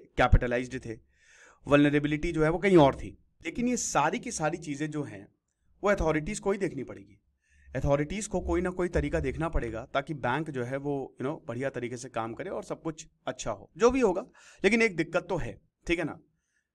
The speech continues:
अब बाकी देखते हैं, आरबीआई जो है वो सक्षम है,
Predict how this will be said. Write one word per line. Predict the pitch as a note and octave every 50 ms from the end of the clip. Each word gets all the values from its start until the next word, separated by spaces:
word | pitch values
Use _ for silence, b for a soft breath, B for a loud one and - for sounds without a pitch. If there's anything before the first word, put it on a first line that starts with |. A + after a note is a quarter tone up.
| _ _ _ _
अब | - D3 D3 C#3 C#3+
बाकी | D3+ C3+ D3 D#3 D#3 -
देखते | F3+ F#3+ F#3+ F#3+ G#3
हैं, | G3+ G#3 - - _ _ _ _ _ _ _ _ _ -
आरबीआई | B2 B2 B2+ C3+ C#3+ C#3+ C#3+
जो | C#3 C#3
है | C3+
वो | C3+ C3+ C3+
सक्षम | - B2+ B2 - - C#3+ C3
है, | C3